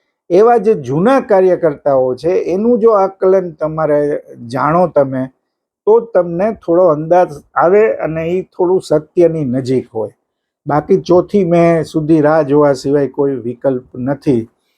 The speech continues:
પણ ભાજપને ચિંતા તો થઈ છે. પહેલા બે મતદાનના તબક્કા હતા, એમાં ત્રણથી ચાર ટકા વોટિંગ, એમાંય આંકડા આવવામાં બહુ વાર લાગે. ચૂંટણી પંચે,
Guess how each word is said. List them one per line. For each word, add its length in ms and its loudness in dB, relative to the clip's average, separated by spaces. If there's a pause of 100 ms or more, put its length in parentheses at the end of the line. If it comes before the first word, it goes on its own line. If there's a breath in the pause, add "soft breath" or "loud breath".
(380)
પણ 160 0
ભાજપને 640 0
ચિંતા 480 -2
તો 200 -2
થઈ 300 -8
છે. 200 -20 (640)
પહેલા 300 2
બે 280 2
મતદાનના 1200 -4
તબક્કા 600 -2
હતા, 640 -2
એમાં 320 -4
ત્રણથી 480 -4
ચાર 300 2
ટકા 540 -2 (380)
વોટિંગ, 340 0
એમાંય 340 2
આંકડા 380 0
આવવામાં 580 2
બહુ 380 4
વાર 200 2
લાગે. 340 -2
ચૂંટણી 400 -12
પંચે, 580 -4